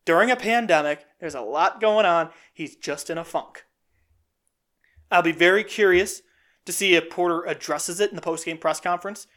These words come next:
Um, be watching tweets from Abby Schnabel at the Loyola Phoenix. She's covering tonight. I'll see if he says anything, and I'll put it out on my Twitter page.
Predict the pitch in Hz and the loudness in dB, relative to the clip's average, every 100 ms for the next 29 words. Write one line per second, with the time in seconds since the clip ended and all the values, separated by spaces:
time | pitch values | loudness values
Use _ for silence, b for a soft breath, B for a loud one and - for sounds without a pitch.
0 | b b b 156 147 147 160 165 170 - | b b b 0 2 4 4 4 -2 -6
1 | 160 170 160 151 151 156 151 170 165 151 | -6 -4 -2 -2 -2 0 0 0 -4 -4
2 | 151 151 156 170 165 180 - 147 - 156 | -2 -2 -4 -6 -8 -6 -8 -10 -2 -2
3 | 165 165 180 190 - _ _ _ _ _ | 0 -4 -6 -8 -10 _ _ _ _ _
4 | _ _ _ _ 180 - 175 170 196 233 | _ _ _ _ -2 2 2 0 0 0
5 | 214 214 208 226 240 - _ 180 156 151 | 2 2 0 -4 -4 -8 _ -2 -2 0
6 | 156 156 165 190 208 185 170 165 170 | 0 2 2 0 0 -2 -2 -4 -6